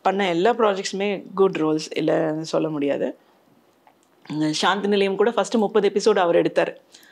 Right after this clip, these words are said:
அந்த அவரு, அவரு சீரியல்ல ஒர்க் பண்ணும்போது அவர் எடுத்த எல்லா ப்ராஜெக்ட்லயுமே நான் இருந்துட்டேன்.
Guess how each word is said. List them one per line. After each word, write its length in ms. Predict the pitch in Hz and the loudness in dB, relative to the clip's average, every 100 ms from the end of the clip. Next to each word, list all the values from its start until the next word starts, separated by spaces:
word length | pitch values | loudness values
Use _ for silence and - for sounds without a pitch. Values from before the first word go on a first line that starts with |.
| - - _ | -20 -20 _
அந்த 280 | - 196 202 | -2 2 4
அவரு, 380 | 202 233 240 240 | 6 6 6 6
அவரு 380 | 214 247 240 226 | 6 6 4 4
சீரியல்ல 320 | 277 285 320 285 | 4 4 6 6
ஒர்க் 240 | 240 233 | 4 4
பண்ணும்போது 280 | 277 262 262 | 2 4 6
அவர் 220 | 233 214 | 6 6
எடுத்த 340 | 226 220 226 269 | 6 4 4 6
எல்லா 260 | 196 208 | 6 2
ப்ராஜெக்ட்லயுமே 580 | 226 226 220 226 214 226 | 2 2 2 2 2 4
நான் 220 | 226 180 | 2 2
இருந்துட்டேன். 380 | 180 180 - - | 0 0 -2 -2